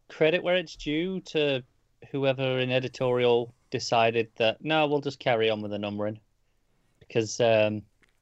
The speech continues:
like I say, it would have been very easy to just call this new number one, 'cause it is, even, even though Lobdell's still writing,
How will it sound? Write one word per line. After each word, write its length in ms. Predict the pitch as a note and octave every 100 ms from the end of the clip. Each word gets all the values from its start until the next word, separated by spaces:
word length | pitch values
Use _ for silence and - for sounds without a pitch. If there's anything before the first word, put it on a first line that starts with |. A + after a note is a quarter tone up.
| _ _ _
like 100 | D3+
I 40 | C3
say, 120 | B2
it 80 | A#2
would 80 |
have 60 | A#2
been 140 | A2+
very 340 | G#2 B2 A#2+ A2+
easy 340 | A2 G#2+ G#2+
to 100 | G2
just 200 | G#2 G#2+
call 140 | - A2
this 160 | G#2 -
new 140 | G#2
number 200 | G2+ G2+
one, 140 | G2+
'cause 140 | F#2+ A2
it 80 | B2+
is, 260 | A2+ G#2 - _ - - - _ _ _ _ _ _
even, 260 | - G3 G#3+
even 160 | F#3+ F#3+
though 120 | F#3
Lobdell's 460 | E3 D#3 D3 D3
still 420 | C#3+ - C#3+ C#3 A2+
writing, 440 | G#2+ A2+ B2 C3+